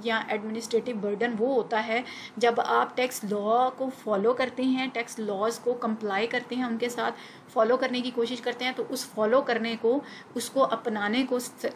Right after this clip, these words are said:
tax system को जो आपको ख़र्चा पड़ता है वो भी आपको bear करना पड़ता है, और उस खर्चे को administrative expenses या बर्डन कहते हैं। अभी आगे जाके हम लोग इसको discuss करते हैं। So one tax system is more efficient than other। एक tax system दूसरे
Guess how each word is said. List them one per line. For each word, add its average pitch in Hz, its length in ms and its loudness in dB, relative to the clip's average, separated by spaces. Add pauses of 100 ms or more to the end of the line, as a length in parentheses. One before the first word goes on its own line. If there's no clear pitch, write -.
tax 240 200 0
system 240 340 -2
को 240 140 2
जो 240 120 2
आपको 214 260 0
ख़र्चा 233 360 -2
पड़ता 208 320 -2
है 240 280 0 (760)
वो 247 180 6
भी 277 340 4
आपको 226 280 4
bear 226 240 2
करना 240 260 2
पड़ता 233 260 0
है, 247 80 4
और 226 60 4
उस 240 120 -4
खर्चे 233 300 2
को 226 120 2
administrative 220 640 -2 (440)
expenses 220 600 -2
या 226 80 0
बर्डन 208 320 -2
कहते 226 280 -4
हैं। 233 100 -2
अभी 214 160 -6
आगे 196 260 -4
जाके 208 280 -4
हम 214 160 -4
लोग 214 120 -2
इसको 214 180 -6
discuss 214 340 -4
करते 226 220 -4
हैं। 262 100 -4 (280)
So 285 140 2
one 262 440 4
tax 294 120 0 (120)
system 285 380 0
is 254 260 -2
more 220 380 4
efficient 254 640 2
than 233 180 2 (120)
other। 202 220 4 (420)
एक 302 300 4
tax 277 200 -2
system 262 300 -6
दूसरे 254 600 -2